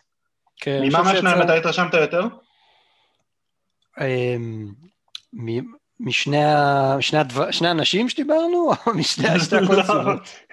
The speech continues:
Speaker 2: מהמידע שהם נתנו, לא מהאנשים.
Speaker 1: אה, מהמידע, אני חושב שזה היה מעניין גם לפה וגם לשם. אה, אה, שניהם גם יודעים, יודעים, יודעים להחזיק שיחה ויודעים לדבר יפה, אני חושב שקיבלנו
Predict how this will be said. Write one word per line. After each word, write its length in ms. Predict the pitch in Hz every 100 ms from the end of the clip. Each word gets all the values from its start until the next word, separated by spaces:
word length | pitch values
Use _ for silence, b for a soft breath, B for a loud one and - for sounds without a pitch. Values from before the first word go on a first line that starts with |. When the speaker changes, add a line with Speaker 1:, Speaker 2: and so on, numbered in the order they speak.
| -
Speaker 2:
מהמידע 680 | 190 180 175 170 151 156 165
שהם 200 | 196 151
נתנו, 280 | 139 143 135
לא 120 | 143
מהאנשים. 540 | 151 139 131 - 123
Speaker 1:
אה, 200 | 160 185
מהמידע, 720 | 143 131 127 123 117 160 190
אני 120 | 135
חושב 120 | - 135
שזה 180 | -
היה 260 | 180 180 160
מעניין 580 | 143 135 131 139 185 180
גם 220 | 156 190
לפה 340 | 202 - 202 202
וגם 300 | 165 165 180
לשם. 560 | 175 - 156 127 113 110
אה, 280 | 113 113 113 104 _ B B B B B - _ 233
אה, 800 | 120 120 117 117 113 110 107 107 - _ - 208
שניהם 400 | 240 - 135 180
גם 180 | 226 185
יודעים, 720 | 143 131 156 180 170 160 160
יודעים, 380 | 139 127 151 160 233 _ - 156 -
יודעים 400 | 156 131 127 196
להחזיק 420 | 208 113 - 185
שיחה 280 | - 139 170 -
ויודעים 380 | 151 127 123 196
לדבר 440 | 170 139 127 170
יפה, 260 | 165 147 160
אני 160 | 170 147
חושב 140 | 170
שקיבלנו 680 | - 139 156 165 151 139